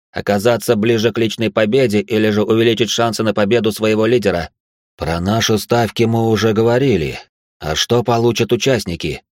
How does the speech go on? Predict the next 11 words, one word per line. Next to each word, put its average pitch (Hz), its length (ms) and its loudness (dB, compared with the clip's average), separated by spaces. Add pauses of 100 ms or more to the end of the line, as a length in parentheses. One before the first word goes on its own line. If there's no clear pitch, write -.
(160)
спросил 80 420 -6
Аватар. 80 440 -6 (600)
«А - 100 -8
это 147 300 2
решим 156 400 2
мы», 156 300 -2 (460)
я 78 120 -6
снова 85 300 -4
улыбнулся. 87 680 -4 (600)
«Моя 120 280 0
ставка. - 560 0